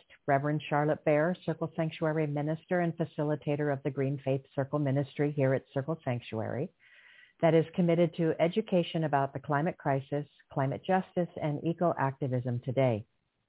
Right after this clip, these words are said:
In nineteen seventy-two, the last Apollo mission took a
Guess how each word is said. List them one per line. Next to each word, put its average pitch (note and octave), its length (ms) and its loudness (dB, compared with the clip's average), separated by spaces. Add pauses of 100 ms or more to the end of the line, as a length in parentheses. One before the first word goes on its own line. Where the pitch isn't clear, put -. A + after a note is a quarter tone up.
(800)
In F3+ 120 6
nineteen G#3+ 480 6
seventy-two, F#3 680 2
the C#3+ 100 2
last D3 320 -2 (100)
Apollo F#3 460 2
mission D3 540 -2
took E3+ 160 -2
a F3 60 -2